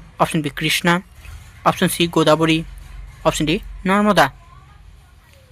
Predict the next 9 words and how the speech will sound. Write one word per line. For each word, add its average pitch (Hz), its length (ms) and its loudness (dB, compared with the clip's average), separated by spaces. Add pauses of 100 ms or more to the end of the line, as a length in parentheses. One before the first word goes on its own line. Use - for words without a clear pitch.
(640)
সঠিক - 320 2
উত্তর 156 340 -6 (340)
অপশন 185 300 -4 (100)
এ 170 220 -4 (200)
কাবেরী। 139 480 -2 (1120)
কিছু - 200 -8
গুরুত্বপূর্ণ 156 460 -4
তথ্য 139 240 -8
রয়েছে। 160 300 0